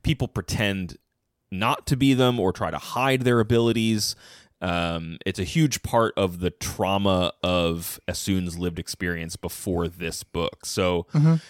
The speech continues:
Speaker 1: the fact that she is now in a community that is run by a woman, uh, Yika, who is a, an Origin herself,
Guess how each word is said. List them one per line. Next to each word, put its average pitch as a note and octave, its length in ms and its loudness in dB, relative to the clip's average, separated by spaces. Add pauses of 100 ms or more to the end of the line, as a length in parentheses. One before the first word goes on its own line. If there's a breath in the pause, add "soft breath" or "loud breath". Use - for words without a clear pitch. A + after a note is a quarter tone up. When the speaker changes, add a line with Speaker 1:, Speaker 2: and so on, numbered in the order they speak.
(140)
Speaker 1:
the G#2+ 120 2
fact B2+ 340 -2
that - 140 -6
she G#2+ 180 0
is F#2+ 120 -2
now F#2+ 280 0 (100)
in G#2+ 140 0
a G#2+ 80 2
community F#2+ 580 -2
that F#2 160 0
is F#2 140 -4
run A2 560 0
by A2 220 2
a G#2 80 4
woman, F#2+ 560 -2 (600)
uh, G2+ 220 2
Yika, F#2 640 0 (240 soft breath)
who G2+ 180 0 (140)
is B2+ 600 4 (160)
a, F#2+ 500 0 (100)
an G2 100 -4
Origin F2 600 -2
herself, F#2 840 0